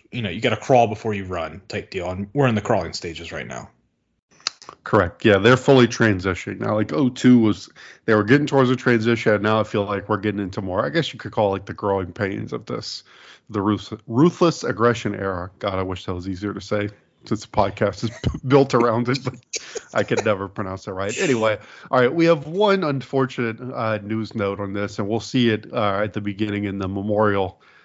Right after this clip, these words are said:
Speaker 2: they do the, the quick, uh, screen they show for, but, uh,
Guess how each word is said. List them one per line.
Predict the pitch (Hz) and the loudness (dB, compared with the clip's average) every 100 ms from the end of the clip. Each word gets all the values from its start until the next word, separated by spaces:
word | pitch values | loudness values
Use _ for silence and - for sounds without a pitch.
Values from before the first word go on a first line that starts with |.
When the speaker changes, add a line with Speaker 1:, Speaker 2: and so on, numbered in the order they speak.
| _ | _
Speaker 2:
they | 110 | -2
do | 90 104 95 | 0 -2 0
the, | 101 92 101 | 0 0 -2
the | - | -8
quick, | - - 104 - | -6 -2 0 2
uh, | 98 | 0
screen | 92 - 107 | -2 -2 -2
they | 95 | 0
show | 90 120 110 | 2 2 2
for, | - 95 98 | 0 0 0
but, | 90 113 107 - _ - _ _ | 0 2 2 -2 _ -20 _ _
uh, | - 104 104 101 | -4 0 2 0